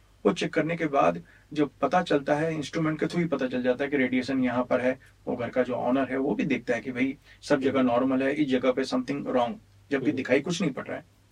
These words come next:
Speaker 2: हम्म।
Speaker 1: तो उसके दो रीजन होते हैं रेडिएशंस के, कि एक होता है वहाँ पर इलेक्ट्रॉनिक चीजें पड़ी हों, लोहे की चीजें पड़ी हों, सब भंगार और ये सब चीजें पड़ी हों,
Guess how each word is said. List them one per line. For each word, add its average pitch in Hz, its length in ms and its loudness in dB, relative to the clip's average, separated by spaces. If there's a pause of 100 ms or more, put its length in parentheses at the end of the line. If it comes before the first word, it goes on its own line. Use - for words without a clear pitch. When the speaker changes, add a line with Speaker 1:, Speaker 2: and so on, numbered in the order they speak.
Speaker 2:
हम्म। 104 240 -8 (140)
Speaker 1:
तो 226 60 2
उसके 214 180 2
दो 170 240 6
रीजन 123 260 4
होते 107 240 -6
हैं 120 280 -8
रेडिएशंस 127 520 0
के, - 120 -12 (580)
कि - 180 -2
एक 190 160 2
होता 180 240 0
है 175 120 2
वहाँ 160 240 0
पर 165 140 4
इलेक्ट्रॉनिक 156 500 4
चीजें 151 280 2
पड़ी 143 220 4
हों, 127 140 0 (340)
लोहे 143 220 6
की 143 120 2
चीजें 139 320 2
पड़ी 139 200 2
हों, 135 200 2 (280)
सब - 240 4 (340)
भंगार 135 500 6
और 135 180 4
ये 131 60 2
सब 127 160 -2
चीजें 135 260 -4
पड़ी 131 160 2
हों, 135 160 2